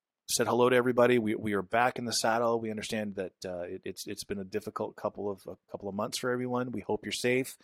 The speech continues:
We hope you're staying healthy. Please get vaccinated. Please.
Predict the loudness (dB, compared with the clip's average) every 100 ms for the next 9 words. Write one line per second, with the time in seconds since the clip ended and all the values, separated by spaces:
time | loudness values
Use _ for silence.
0 | -20 -20 -20 _ 0 0 -2 -4 -2 0
1 | 0 0 -2 -2 -8 _ _ _ -4 0
2 | 2 4 4 2 -2 -8 _ _ -2 4
3 | 4 4 0 2 2 0 -2 _ _ _
4 | _ _ _ _ 2 4 4 2 -2